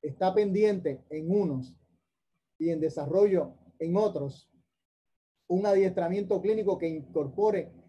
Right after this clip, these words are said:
el trabajo colaborativo y los modelos integrados de salud con el apoyo de las nuevas tecnologías. Si pretendemos acoger lecciones aprendidas de la respuesta ante el covid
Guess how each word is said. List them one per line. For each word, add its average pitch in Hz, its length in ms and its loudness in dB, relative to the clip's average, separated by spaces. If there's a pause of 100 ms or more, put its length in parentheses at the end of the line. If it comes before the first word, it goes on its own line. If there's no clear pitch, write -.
(140)
el 165 160 -2
trabajo 180 420 2
colaborativo 170 840 0 (480)
y 170 80 0
los 170 140 2
modelos 190 380 2
integrados 180 460 2
de 185 60 0
salud 170 340 -2 (460)
con 160 160 -4
el 156 60 -4
apoyo 190 300 4
de 190 60 6
las 160 120 -2
nuevas 175 260 -2
tecnologías. 156 600 -4 (840)
Si 196 140 -6
pretendemos 196 640 2
acoger 202 580 2 (640)
lecciones 190 480 0
aprendidas 190 760 0 (600)
de 175 100 0
la 175 100 0
respuesta 196 440 0
ante 190 180 0
el 185 120 -2
covid 185 360 2